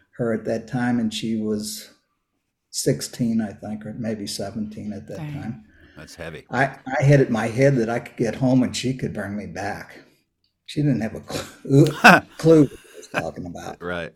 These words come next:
Speaker 1: Not a clue, you know. How, she's in high school, what, how would she know what to do? Um,
Speaker 2: I'm
Speaker 1: she was always
Speaker 2: forty. I was forty and I didn't know what to do.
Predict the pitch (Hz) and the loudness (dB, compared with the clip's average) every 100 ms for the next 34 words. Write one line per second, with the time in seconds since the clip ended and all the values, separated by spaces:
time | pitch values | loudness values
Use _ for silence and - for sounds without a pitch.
0 | - 123 131 - 127 90 - _ 123 107 | 0 0 0 0 0 0 -4 _ -4 -4
1 | 104 - - _ - 139 143 - 147 117 | -6 -14 -20 _ 2 2 2 0 0 2
2 | 123 123 117 123 - 131 123 117 120 - | 2 2 0 -2 -2 0 2 2 -2 -6
3 | 110 - - - _ _ 127 139 113 - | -18 -20 -20 -20 _ _ -4 -4 -2 0
4 | 131 107 92 92 92 92 85 71 - - | 0 0 -2 -10 -10 -12 -12 -12 -14 -18
5 | _ _ - _ _ _ - 95 90 - | _ _ -20 _ _ _ -12 -8 -8 -10
6 | - _ _ _ _ _ _ _ _ _ | -16 _ _ _ _ _ _ _ _ _
7 | 285 147 113 104 196 139 143 147 147 143 | -2 2 6 8 8 8 6 0 -2 0
8 | 175 190 - 190 185 160 147 139 139 135 | 2 2 2 4 4 4 2 2 0 -2
9 | 135 131 120 - 127 123 | 0 0 -2 -6 -8 -8